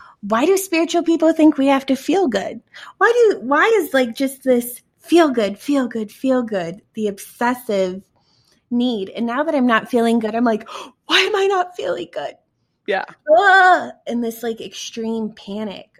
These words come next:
Speaker 1: around it. But I did some, like, channeling, writing, just to, like, hear what the parasite was sort of,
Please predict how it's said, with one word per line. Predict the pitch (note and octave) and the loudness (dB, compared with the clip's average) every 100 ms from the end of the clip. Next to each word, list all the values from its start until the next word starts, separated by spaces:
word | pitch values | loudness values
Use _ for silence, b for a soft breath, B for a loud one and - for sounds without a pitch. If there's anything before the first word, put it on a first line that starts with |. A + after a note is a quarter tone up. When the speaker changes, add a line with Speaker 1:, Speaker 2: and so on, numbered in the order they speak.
| - | -12
Speaker 1:
around | G3+ F#3+ F#3 F#3 F#3+ | -10 -10 -10 -12 -14
it. | - - _ B B B C4 B _ | -18 -20 _ B B B -20 B _
But | C#4 C4+ B3 | 0 0 -2
I | C#4 | -4
did | D4+ F#4+ | -4 -4
some, | - C4+ B3+ | -4 -2 -2
like, | A3 G#3 G3+ | -2 -6 -10
channeling, | - - A3+ G#3 G#3+ G#3 G3+ - A#3 G#3+ | -14 -12 -8 -6 -4 -6 -8 -10 -12 -8
writing, | G3+ G3+ G3 F#3+ F#3+ G3 _ _ | -6 -6 -6 -8 -10 -14 _ _
just | - A#3 - | -12 -12 -8
to, | C4+ | -6
like, | A3+ G3+ | -6 -10
hear | - G3+ G3 | -10 -8 -6
what | G3 | -8
the | F#3+ | -10
parasite | - F#3 F#3+ F#3+ - F#3+ - | -16 -10 -10 -10 -10 -10 -10
was | F#3+ F3 | -12 -12
sort | - G#3 F#3+ | -12 -10 -8
of, | F3+ | -10